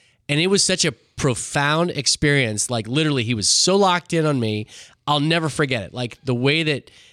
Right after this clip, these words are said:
he asked questions, the way that, the way that he drew out my interests in life, it was, it was crazy. I mean, it was, it was like a sorcerer level, uh, interpersonal skill. And, and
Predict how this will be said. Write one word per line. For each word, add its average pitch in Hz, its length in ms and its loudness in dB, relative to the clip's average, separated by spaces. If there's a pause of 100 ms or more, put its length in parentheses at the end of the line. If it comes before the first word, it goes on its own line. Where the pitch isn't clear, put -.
(140)
he 123 180 -2
asked 107 200 -2
questions, 165 520 0
the 127 80 -2
way 120 200 2
that, 110 200 -2 (420)
the 131 100 2
way 127 160 2
that 117 140 -4
he 110 100 -2
drew 131 240 2
out 135 340 0
my 117 160 -4
interests 165 440 0
in 147 80 -2
life, 143 380 -2 (560)
it 175 100 4
was, 165 240 0
it 185 140 0
was 147 140 0
crazy. 107 460 -2
I 120 60 -4
mean, 139 200 2
it 135 40 4
was, 135 140 0
it 139 160 -4
was 135 160 0
like 127 220 0
a 110 120 -2
sorcerer 156 960 2
level, 120 500 0 (360)
uh, 120 200 0
interpersonal 135 540 0
skill. 117 420 -2 (580)
And, 147 440 0 (260)
and 151 400 0